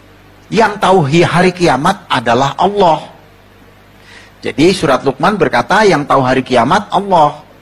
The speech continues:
Surat Az-Zukhruf, "Yang tahu hari kiamat Isa Al-Masih." Kalau gitu Isa Al-Masih dan Allah itu sama-sama tahu, gitu. Kan nggak ada satupun yang tahu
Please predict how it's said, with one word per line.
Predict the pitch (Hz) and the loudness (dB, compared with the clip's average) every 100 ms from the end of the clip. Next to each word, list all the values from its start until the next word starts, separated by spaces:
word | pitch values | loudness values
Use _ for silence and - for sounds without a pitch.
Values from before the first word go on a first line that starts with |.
| - | -8
Surat | 190 147 - | -2 0 0
Az-Zukhruf, | 139 110 113 - 254 | -4 -4 -4 -2 0
"Yang | 165 151 | 0 0
tahu | 151 143 | 0 0
hari | 131 | -2
kiamat | 139 143 165 170 | 0 0 0 -4
Isa | 170 - | -4 -2
Al-Masih." | 160 202 214 - 196 180 - - - - - | 0 0 0 0 0 -2 -8 -20 -20 -20 -14
Kalau | - 151 135 | -4 -2 -2
gitu | 143 | -2
Isa | 247 202 160 | -2 0 0
Al-Masih | 160 147 226 214 | 0 0 0 -2
dan | 160 - - - | -2 -6 -20 -8
Allah | - 160 165 | -4 0 2
itu | 160 160 254 - - - | 0 0 -4 -6 -14 -18
sama-sama | - 170 165 175 175 | -4 -2 0 0 -2
tahu, | - 247 233 - - - - _ - | 0 2 2 0 -8 -20 -20 _ -20
gitu. | - - 95 - - - - - - - - - - - | -20 -18 -20 -20 -20 -20 -20 -20 -20 -20 -20 -20 -20 -8
Kan | 175 226 | -4 0
nggak | 165 170 | 0 0
ada | 180 | -2
satupun | 180 208 202 285 | -2 -4 -2 -2
yang | 254 208 | -2 -2
tahu | 208 269 254 | -2 2 2